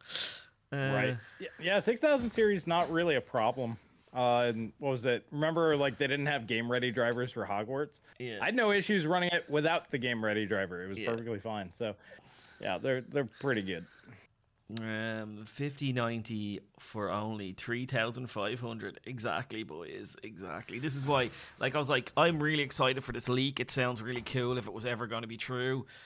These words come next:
Speaker 1: but I could never get my hopes up because, like, it doesn't matter. It's just gonna be so astronomically expensive, so stupid. Like, they, they're,
Speaker 2: Well,
Speaker 1: if, if that,
Speaker 2: well,
Speaker 1: if they
Speaker 2: well, let's try the pricing. Let, let's do that. Let's say ray tracing, path tracing, whatever,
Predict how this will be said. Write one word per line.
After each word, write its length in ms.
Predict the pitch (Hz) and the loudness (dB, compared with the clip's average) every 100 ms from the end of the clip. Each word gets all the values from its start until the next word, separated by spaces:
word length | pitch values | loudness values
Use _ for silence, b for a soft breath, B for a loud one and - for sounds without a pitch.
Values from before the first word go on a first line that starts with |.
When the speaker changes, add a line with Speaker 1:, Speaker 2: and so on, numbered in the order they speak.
| B | B
Speaker 1:
but 140 | - 120 | 4 4
I 60 | 117 - | 2 -4
could 140 | 135 | -2
never 240 | 127 104 | -2 -4
get 160 | 107 107 | -6 -6
my 120 | 104 | -4
hopes 320 | 104 107 95 | -2 -2 -2
up 140 | 95 - - | -6 -8 -12
because, 540 | - 110 92 - - | -10 -8 -6 -8 -10
like, 380 | - 92 92 - | -10 -6 -6 -8
it 200 | - 113 | -10 -8
doesn't 260 | 143 117 117 | -6 -4 -4
matter. 340 | 107 110 107 71 | -2 0 0 -2
It's 180 | 104 - | -4 -4
just 160 | 107 | -4
gonna 140 | 113 101 | -6 -6
be 80 | |
so 560 | - - 147 123 123 113 B B B | -2 2 4 4 2 -2 B B B
astronomically 800 | 120 127 - 135 113 117 113 113 | -4 -4 -4 -4 -4 -6 -8 -6
expensive, 600 | 101 - 110 95 110 107 | -8 -4 -2 -2 -2 -2
so 200 | - 110 | 2 2
stupid. 680 | 113 - 127 120 120 113 101 - - - - - - B B B | 2 0 0 0 -2 -6 -6 -14 -20 -20 -20 -20 -20 B B B
Like, 220 | - 135 131 | -2 -2 2
they, 140 | 147 | 0
they're, 300 | 131 170 151 - | 8 6 6 4
Speaker 2:
Well, 280 | 233 254 240 | 6 6 6
Speaker 1:
if, 120 | 170 | 4
if 40 | 139 | 6
that, 140 | 226 | 6
Speaker 2:
well, 140 | 220 | 8
Speaker 1:
if 80 | 226 | 4
they 80 | 214 | 4
Speaker 2:
well, 140 | 226 | 6
let's 220 | 240 262 - | 6 6 4
try 220 | 262 247 | 4 4
the 80 | 220 | 2
pricing. 520 | - 214 175 127 113 | 2 2 2 0 2
Let, 180 | 156 160 | 2 2
let's 160 | 160 | 0
do 140 | 160 135 | 2 2
that. 180 | 110 | 2
Let's 180 | 127 175 | 2 2
say 120 | 233 | 2
ray 280 | 208 175 170 | 4 4 4
tracing, 480 | 170 180 170 160 156 | 2 2 2 2 0
path 300 | 151 135 131 | 2 0 2
tracing, 260 | 151 131 120 | 2 2 2
whatever, 460 | 123 113 104 104 | 2 2 2 -2